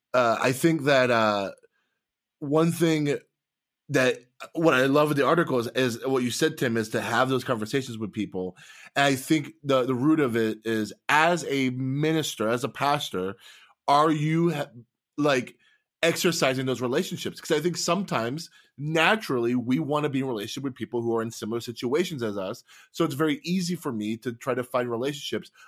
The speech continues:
of other married men in their thirties who are whatever, where, where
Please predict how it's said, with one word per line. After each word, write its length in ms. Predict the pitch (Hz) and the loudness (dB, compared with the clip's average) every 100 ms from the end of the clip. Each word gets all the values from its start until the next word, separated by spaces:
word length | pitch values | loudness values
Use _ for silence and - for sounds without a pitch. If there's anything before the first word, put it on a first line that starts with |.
| - | -10
of 100 | 120 | -6
other 280 | 120 127 143 | -2 0 0
married 440 | 156 120 120 147 147 | 0 0 0 0 -2
men 380 | 117 107 117 127 - _ | -2 -2 -4 -8 -18 _
in 160 | 131 143 | -4 0
their 160 | 165 165 | 0 0
thirties 640 | 160 120 113 113 123 - _ _ _ - | 0 0 0 0 -2 -8 _ _ _ -2
who 340 | 156 143 143 | 2 2 2
are 180 | 127 143 | 0 2
whatever, 400 | 147 180 220 147 | 4 4 4 2
where, 320 | 139 156 147 | 2 2 2
where 380 | 139 143 139 131 | 0 0 0 -2